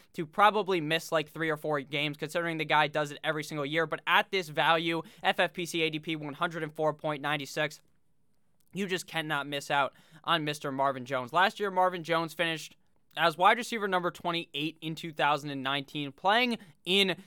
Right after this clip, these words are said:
thirteen games. He averaged fourteen point nine P P R points per game, nineteenth at the wide receiver position. So when the guy was healthy, he was playing very good for the Detroit Lions, which causes me to be very fucking confused at why his A D P is wide receiver number thirty-seven,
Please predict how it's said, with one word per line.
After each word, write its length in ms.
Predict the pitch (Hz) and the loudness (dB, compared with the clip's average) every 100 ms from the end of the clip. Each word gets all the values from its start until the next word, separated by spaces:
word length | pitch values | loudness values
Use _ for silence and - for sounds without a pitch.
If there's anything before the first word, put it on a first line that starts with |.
| _ | _
thirteen 460 | - 170 170 170 160 | 0 0 0 -4 -2
games. 300 | 151 156 151 | -2 -4 -2
He 80 | 170 | 2
averaged 280 | 180 170 - | 2 0 -4
fourteen 420 | 277 277 240 226 | -4 -2 -4 -4
point 260 | 208 208 | -6 -4
nine 220 | 165 170 160 | 0 0 -2
P 120 | 175 | -4
P 100 | 160 | -2
R 100 | 156 | -2
points 240 | 160 156 | -2 -8
per 80 | 151 | -6
game, 260 | 151 147 139 | -4 -4 0
nineteenth 480 | 190 220 214 190 - | 0 0 -4 -6 -4
at 160 | 143 147 | -6 -4
the 80 | 147 | -2
wide 240 | 147 143 | 2 2
receiver 340 | 143 151 147 | 0 -6 -6
position. 300 | 135 143 151 | -6 -10 -12
So 140 | 147 147 | -8 -6
when 180 | 170 262 | -4 -4
the 60 | |
guy 220 | 247 240 233 | 4 4 4
was 160 | 190 | 4
healthy, 420 | 185 185 196 190 - - | 4 4 4 2 0 -6
he 100 | 220 | -4
was 120 | 262 | -4
playing 300 | - 208 202 | -2 -2 0
very 260 | 160 175 170 | 2 2 2
good 240 | 156 165 | 0 -2
for 100 | 175 | -2
the 140 | 151 147 | -6 -8
Detroit 520 | 143 151 - 160 151 | -8 -10 -4 -4 -2
Lions, 380 | 151 160 160 190 | -2 -2 -2 -4
which 220 | 196 - - - | -6 -10 -20 -18
causes 440 | - 285 330 285 208 | 4 6 6 4 -2
me 220 | 202 240 | -2 -4
to 100 | 214 | -6
be 160 | 180 165 | -8 -8
very 440 | 135 156 233 285 | -4 0 2 0
fucking 440 | - 226 214 196 175 | 0 0 0 -4 -8
confused 440 | 151 - 151 139 | -10 -6 -6 -4
at 140 | 131 | -4
why 200 | 139 160 | 0 0
his 120 | 170 147 | 0 -2
A 120 | 160 | -4
D 120 | 160 | -4
P 220 | 151 147 | -6 -8
is 100 | 147 | -10
wide 240 | 127 131 143 | -4 -2 -2
receiver 280 | 139 139 131 | -6 -10 -8
number 180 | 127 | -8
thirty-seven, 640 | 127 139 135 - 135 135 | -4 -4 -4 -2 -2 -2